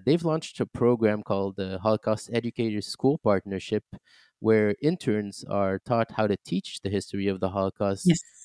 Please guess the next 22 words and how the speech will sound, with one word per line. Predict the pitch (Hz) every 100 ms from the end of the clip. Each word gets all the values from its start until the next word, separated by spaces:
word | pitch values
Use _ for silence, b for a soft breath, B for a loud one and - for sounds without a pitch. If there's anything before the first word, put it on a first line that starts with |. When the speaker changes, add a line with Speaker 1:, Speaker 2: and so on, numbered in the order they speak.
| -
Speaker 1:
to, | 113 110 101
uh, | 95 95
middle | 104 117 131 131 -
and | 107 98 90
high | 120
school | - 107
students | 95 - 101 101 -
in | 98
New | 101
York | 101 98
City. | - 131 120 92 _ _ _ _ _ _ 107
And | 107
a |
lot | 110 123 156
of | 120
them | 101 95 90
don't | 113 107
know, | 113 110 104 - -
don't | 110
even | 110 98 95
know | 95 92
the, | 95 90